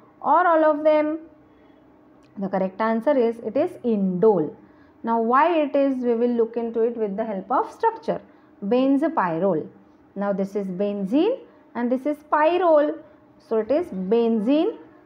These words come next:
and pyrrole. Pyrrole is nothing but, as you can see here, it is ole. So it is for five membered unsaturated ring and N H.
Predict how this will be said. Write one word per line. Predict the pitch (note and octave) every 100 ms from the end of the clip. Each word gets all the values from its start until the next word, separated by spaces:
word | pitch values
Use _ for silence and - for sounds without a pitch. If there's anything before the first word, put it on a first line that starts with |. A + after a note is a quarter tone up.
| -
and | F4+ C#5+ C#5+
pyrrole. | A#4+ A4 D#4+ F3 D#3 - - _ - _ - -
Pyrrole | G#3+ G#3+ G#3+ C4+ G4 -
is | A#3
nothing | G#3 G#3 G#3 G#3+
but, | A3+
as | G#3 G3+
you | G3+
can | G#3+ G#3+
see | A3 A3
here, | A3+ B3+
it | A3+
is | A3+ A#3 - - -
ole. | C4 C4+ D4+ G#4+ B4+ - -
So | - A#3
it | G#3
is | G3+ G3
for | - F#3+ F3
five | - G#3+ B3+
membered | C#4+ C#4 C#4 D4+ D4
unsaturated | C#4 C#4+ C#4 D4 D4 D#4 D4+ D4 D4+ C#4+
ring | D#4 G#4 - - _ _ _
and | B3 C#4+ B4+ - - _ - - - _ _ -
N | A3+ A3+ E4 -
H. | F3+ - - -